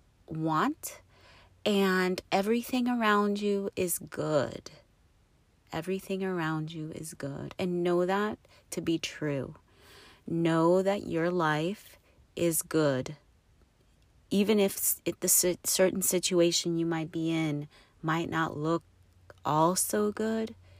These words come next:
start looking at the goodness of God in the land of the living. Start looking at the goodness. As the sun rises in the morning,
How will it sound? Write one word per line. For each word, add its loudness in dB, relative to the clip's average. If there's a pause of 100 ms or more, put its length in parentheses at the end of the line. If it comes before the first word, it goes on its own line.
(340)
start 4
looking 0 (420)
at 0
the 0
goodness 2
of -4
God -2 (380)
in 4
the -2
land -4
of -10
the -10
living. -12 (260)
Start 2
looking 0
at -4 (360)
the -2 (200)
goodness. 0 (920)
As 0
the 2
sun 6
rises 6
in 2
the 2
morning, 2